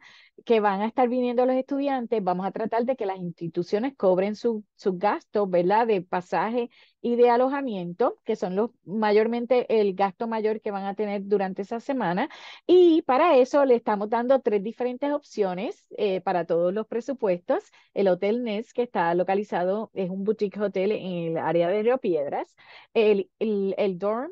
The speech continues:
o el dormitorio de la Universidad Interamericana Metropolitan, eh, Campus Metropolitano, y el Hotel Aloft, que está localizado frente al Convention Center. Eh, aquí van a ver más o menos la diferencia, ¿verdad?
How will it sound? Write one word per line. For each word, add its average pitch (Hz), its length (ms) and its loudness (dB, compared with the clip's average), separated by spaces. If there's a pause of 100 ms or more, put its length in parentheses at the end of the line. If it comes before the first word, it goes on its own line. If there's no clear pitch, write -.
(120)
o 180 540 0 (180)
el 208 120 -4
dormitorio 196 580 0
de 247 80 0
la 208 80 -4
Universidad 175 420 -6
Interamericana 196 760 -4
Metropolitan, 196 720 -4 (440)
eh, 175 320 2
Campus 185 600 -4
Metropolitano, 226 1000 -2
y 294 160 2
el 254 140 4
Hotel 190 320 0
Aloft, 277 380 0
que 214 80 -8
está 180 320 -8
localizado 208 640 -2
frente 247 580 -2
al 196 300 0 (260)
Convention 151 560 -4
Center. 120 520 -8 (500)
Eh, 247 340 8
aquí 240 280 2
van 240 140 4
a 285 100 4
ver 294 180 6
más 302 180 4
o 294 80 4
menos 294 320 4
la 277 160 6
diferencia, 240 640 2
¿verdad? 254 400 2